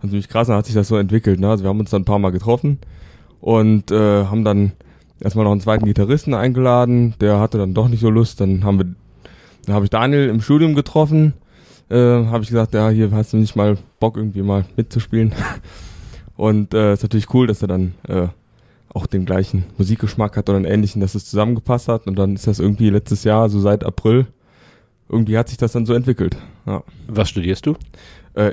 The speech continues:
Speaker 1: Innovations- und Informationsmanagement. <laughs>
Speaker 2: Daniel, was studierst du?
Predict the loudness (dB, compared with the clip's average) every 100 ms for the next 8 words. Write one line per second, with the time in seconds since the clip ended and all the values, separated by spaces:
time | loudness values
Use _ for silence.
0 | 0 0 2 -2 0 0 0 -2 -2 0
1 | 0 -2 0 0 0 -2 0 -2 -2 -4
2 | -4 -10 -14 _ -6 0 2 2 2 0
3 | -4 0 0